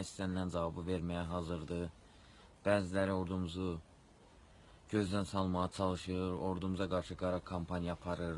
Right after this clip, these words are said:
ləkələməyə çalışırlar. Yəni, Azərbaycan ordusu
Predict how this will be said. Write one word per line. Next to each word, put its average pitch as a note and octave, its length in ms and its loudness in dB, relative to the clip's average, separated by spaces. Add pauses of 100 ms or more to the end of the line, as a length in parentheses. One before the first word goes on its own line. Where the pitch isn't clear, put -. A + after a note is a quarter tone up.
ləkələməyə F2 560 -2
çalışırlar. E2 720 -4 (960)
Yəni, G2+ 180 0 (320)
Azərbaycan A#2+ 480 4
ordusu A2 240 -2